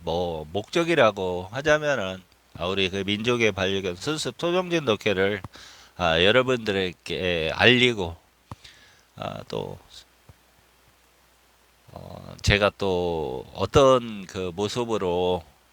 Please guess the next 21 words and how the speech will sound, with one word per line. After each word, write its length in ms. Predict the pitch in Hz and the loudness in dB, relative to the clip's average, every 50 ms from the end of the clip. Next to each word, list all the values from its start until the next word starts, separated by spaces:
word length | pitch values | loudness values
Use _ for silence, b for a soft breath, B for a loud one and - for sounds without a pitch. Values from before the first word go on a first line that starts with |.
| _ - | _ -14
어, 200 | 95 92 92 87 | -8 -6 -4 0
아이들을 480 | 85 85 90 98 101 101 95 92 90 90 | 2 4 4 4 2 0 0 0 -2 -2
돌보는지 720 | - - 107 110 113 117 113 113 104 95 85 87 80 78 76 - - - - 90 | -2 -4 -4 0 0 0 0 0 -2 -2 -2 -2 -4 -2 -4 -8 -10 -12 -12 -2
소개할 640 | - - 208 214 208 208 190 170 147 123 117 113 | 0 2 6 6 6 6 6 4 4 2 0 -2
수 160 | 107 - - 98 | -2 -4 -4 -4
있는, 380 | 95 90 87 92 85 85 82 - _ _ _ | -4 -4 -6 -6 -6 -8 -10 -12 _ _ _
아, 160 | - 92 92 85 | -8 -6 -6 -6
그런 320 | - 95 98 92 85 82 85 78 - | -6 -6 -4 -4 -4 -6 -8 -12 -10
영상물을 720 | 90 90 92 98 107 101 101 98 95 87 87 82 82 82 82 | -8 -8 -2 0 0 0 0 -2 -4 -4 -4 -4 -6 -8 -8
제작해서, 920 | - - 95 90 95 85 - - 131 135 127 - 98 87 85 90 98 92 - _ B B B B B B B B B B B B _ | -6 -6 -2 -2 -2 -4 -2 -2 -2 -2 -2 -2 -4 -4 -2 -4 -4 -6 -10 _ B B B B B B B B B B B B _
아, 260 | - 95 90 90 90 87 | -6 -4 -2 0 2 2
여러분들께 680 | 92 95 107 104 107 98 95 92 90 85 - 82 78 | 2 2 2 0 -2 -6 -10 -10 -10 -8 -8 -8 -8
보여드리는데요. 1000 | - 101 101 98 95 98 101 110 113 110 113 110 104 98 90 90 95 101 110 - _ _ _ _ _ _ - B B B B B B B B B B B _ | -4 -2 0 0 0 0 0 0 -2 -2 -4 -6 -4 -4 -2 -2 -2 -4 -6 -10 _ _ _ _ _ _ -12 B B B B B B B B B B B _
어, 160 | - 107 101 101 | -4 -2 4 6
다소 300 | - - 127 131 147 143 | 6 6 6 4 2 0
뭐 240 | 131 131 123 110 95 | 0 2 2 2 0
미흡한 640 | 95 110 143 175 190 185 - - 160 160 151 151 | -2 -2 0 0 0 -2 -2 -2 -2 0 0 0
점이, 560 | 135 131 123 113 107 104 110 117 117 104 87 82 80 85 95 104 | 0 0 2 4 4 4 4 4 4 2 -2 -6 -12 -20 -20 -20
어, 220 | 101 95 95 95 92 | -18 -16 -16 -16 -12
좀 260 | - 107 98 92 95 | -12 -10 -10 -8 -8
있-, 140 | 98 107 - | -8 -8 -8